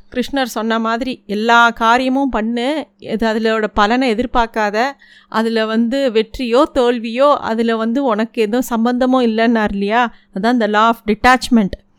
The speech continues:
அதாவது எந்த விஷயம் பண்ணாலும் சரி அதுல வந்து நம்ம வந்து ஒரு டிட்டாச்மெண்ட்டோட இருக்கணும். அது மேல அப்படியே ஒரு வேலை பண்றோம்னா, அந்த வேலை பண்ற அளவுக்கு உண்டான சம்பந்தம் தான் நமக்கு அந்த வேலையோட இருக்கணும். இப்போ ஒரு கம்பெனியே ஆரம்பிக்கிறாங்க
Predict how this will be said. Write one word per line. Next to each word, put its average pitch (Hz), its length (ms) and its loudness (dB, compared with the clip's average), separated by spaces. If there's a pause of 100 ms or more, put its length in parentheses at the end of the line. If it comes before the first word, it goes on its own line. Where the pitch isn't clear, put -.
(380)
அதாவது 240 720 0 (280)
எந்த 302 420 4
விஷயம் 311 420 -2
பண்ணாலும் 254 500 0
சரி 226 300 -2 (360)
அதுல 233 300 0
வந்து 254 260 0
நம்ம 233 260 0
வந்து 220 180 -2
ஒரு 214 200 -2
டிட்டாச்மெண்ட்டோட 247 1040 -2
இருக்கணும். 202 320 -8 (420)
அது 214 180 0
மேல 254 260 2
அப்படியே 285 340 -2 (120)
ஒரு 226 300 2
வேலை 262 360 2
பண்றோம்னா, 269 440 0
அந்த 262 100 0
வேலை 254 300 2
பண்ற 247 320 -2
அளவுக்கு 247 340 -2
உண்டான 226 440 0 (520)
சம்பந்தம் 240 540 0
தான் 269 120 -2
நமக்கு 220 220 -4
அந்த 196 120 -4
வேலையோட 208 460 -4
இருக்கணும். 196 380 -8 (440)
இப்போ - 200 -4
ஒரு 220 100 0
கம்பெனியே 277 500 4
ஆரம்பிக்கிறாங்க 247 680 0